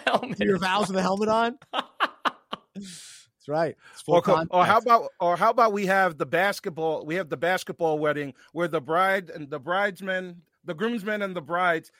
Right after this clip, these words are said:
Speaker 3: they line up, they line up for the, uh, for the, uh, the introduction of the starting lineup. We get the bride coming in, in her snap, in her snap away jersey. We got the groom
Speaker 2: <laughs>
Speaker 3: coming out in their
Speaker 2: Yeah.
Speaker 3: snap away jersey.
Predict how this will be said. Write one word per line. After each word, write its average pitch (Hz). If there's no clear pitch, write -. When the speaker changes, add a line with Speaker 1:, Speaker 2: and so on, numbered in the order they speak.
Speaker 3:
they 180
line 196
up, 160
they 170
line 185
up -
for 180
the, 160
uh, 143
for 190
the, 160
uh, 143
the 156
introduction 185
of 170
the 156
starting 170
lineup. 175
We 170
get 190
the 180
bride 175
coming 180
in, 180
in 170
her 160
snap, 180
in 165
her 160
snap 165
away 170
jersey. 165
We 156
got 175
the 156
groom 196
Speaker 2:
<laughs> 175
Speaker 3:
coming 196
out 185
in 175
their 196
Speaker 2:
Yeah. 196
Speaker 3:
snap 196
away 190
jersey. 180